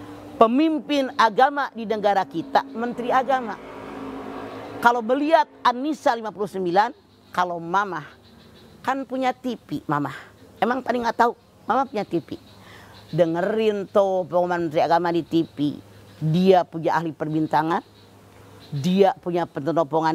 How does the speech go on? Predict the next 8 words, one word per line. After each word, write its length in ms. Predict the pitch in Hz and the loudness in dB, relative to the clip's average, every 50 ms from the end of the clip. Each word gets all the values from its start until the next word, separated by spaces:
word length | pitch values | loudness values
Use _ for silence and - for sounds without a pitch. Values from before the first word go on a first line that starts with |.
| 160 | 0
bintang, 480 | 147 147 156 143 135 - - 220 247 247 320 _ _ _ _ _ _ _ - - - | -2 -2 -4 -4 0 4 4 4 4 2 -6 _ _ _ _ _ _ _ -20 -20 -16
dia 400 | - 160 156 151 185 196 208 196 | -8 -6 -4 -2 2 4 4 4
juga 400 | 190 170 165 185 160 185 175 - | 2 -2 -4 -2 0 2 0 0
punya 320 | - - 175 165 156 160 - | -2 -6 -6 -4 -2 -2 -2
ahli 320 | 156 180 196 208 208 196 | -2 -4 -4 -4 -6 -8
palak, 400 | - - - 202 196 202 196 175 - _ - | 2 2 4 4 4 2 -2 -2 -4 _ -2
ahli 240 | - 180 185 185 190 | 0 0 0 0 -2
hilal. 400 | 185 190 190 185 160 156 151 175 | -2 0 2 2 2 0 0 -4